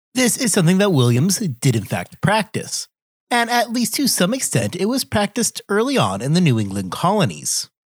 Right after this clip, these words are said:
However, during the later part of the sixteen sixties and moving into the sixteen seventies, New England found itself rapidly growing. There was more demand than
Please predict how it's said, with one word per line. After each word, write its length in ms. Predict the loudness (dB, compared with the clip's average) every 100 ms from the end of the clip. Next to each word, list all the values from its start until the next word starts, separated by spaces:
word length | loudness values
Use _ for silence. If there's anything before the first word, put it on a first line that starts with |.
| _ _ _ _
However, 400 | 0 2 2 0 0
during 280 | 0 2 2
the 100 | 2
later 400 | 2 2 2 0
part 300 | -2 -2 -2
of 100 | 0
the 80 | 0
sixteen 420 | 0 -4 -4 -4
sixties 460 | -2 -2 -2 0
and 100 | 2
moving 220 | 2 2 0
into 240 | 0 -2
the 100 | -2
sixteen 460 | -2 -4 -6 -6 -4
seventies, 680 | 0 2 2 0 0 -2 -4 _ _ _ -4
New 140 | 0
England 300 | 2 2 2
found 240 | 0 0 0
itself 300 | 0 -2 -2
rapidly 440 | -4 -4 -4 -8
growing. 560 | -8 0 2 2 -2 -10 _ _ _ _ _ _ _ _ -6
There 220 | -2 0
was 220 | 0 2
more 160 | 2 2
demand 460 | 2 2 0 0
than 140 | -2